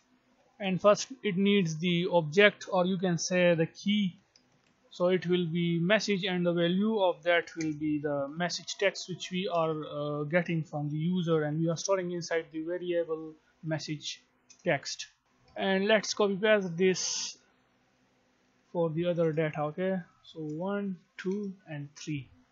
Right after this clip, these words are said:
The second one will be type, that is the message type. Either it is a text message or the user is going to send some file to the other user. So for now we are just working on the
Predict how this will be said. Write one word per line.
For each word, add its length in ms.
The 80
second 340
one 240
will 460
be 340
type, 340
that 140
is 160
the 80
message 400
type. 300
Either 380
it 120
is 100
a 60
text 360
message 340
or 240
the 100
user 320
is 100
going 300
to 80
send 500
some 300
file 360
to 120
the 100
other 160
user. 400
So 220
for 200
now 380
we 220
are 200
just 380
working 580
on 180
the 100